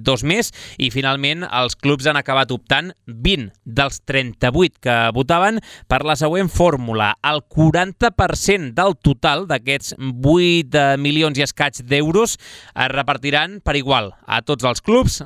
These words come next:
El concepte que utilitzaven era el de solidaritat, perquè es repartia per igual independentment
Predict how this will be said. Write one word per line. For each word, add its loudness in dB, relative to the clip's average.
El -2
concepte 0
que -6
utilitzaven -2
era 0
el -2
de 0
solidaritat, -2
perquè -6
es -2
repartia -2
per -2
igual 0
independentment -2